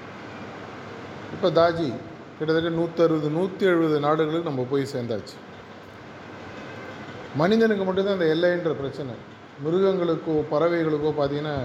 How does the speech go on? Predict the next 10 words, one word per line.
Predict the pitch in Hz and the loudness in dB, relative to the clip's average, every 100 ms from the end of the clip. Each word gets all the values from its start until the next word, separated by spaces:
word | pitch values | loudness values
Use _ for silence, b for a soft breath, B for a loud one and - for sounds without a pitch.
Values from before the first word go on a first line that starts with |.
| 107 123 | -4 -4
கிடையாது. | 135 135 104 - - - - - - - - | 0 0 -2 -10 -14 -16 -16 -16 -16 -16 0
பாஸ்போர்ட், | 143 156 - 160 | 4 4 2 2
விசா | 147 143 147 | 2 0 2
தொந்தரவு | 139 139 143 139 127 | 0 0 2 4 2
இல்லை, | 123 120 - | 0 -2 -2
அது | 113 | -2
பாட்டு | 117 135 147 | 2 0 0
பறந்து | 135 139 127 | -2 -2 -4
போயிட்டே | 120 127 | -2 -2
இருக்கும். | 110 92 | -2 -6